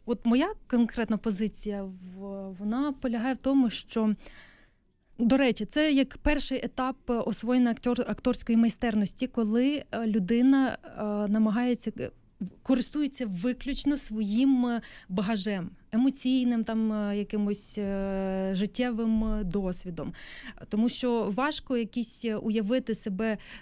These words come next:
е, там в якихось абсолютно фантасмагоричних, е, обставинах, е, в яких ти ніколи не був, і зрозуміти, а що ц-, що цей персонаж в цих обставинах відчуває. Для того, щоб якраз вибудувати такий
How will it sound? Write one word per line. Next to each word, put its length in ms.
е, 160
там 260
в 80
якихось 460
абсолютно 640
фантасмагоричних, 1400
е, 40
обставинах, 960
е, 200
в 40
яких 460
ти 140
ніколи 420
не 140
був, 360
і 120
зрозуміти, 640
а 80
що 600
ц-, 320
що 280
цей 180
персонаж 560
в 60
цих 380
обставинах 580
відчуває. 500
Для 140
того, 240
щоб 240
якраз 380
вибудувати 500
такий 320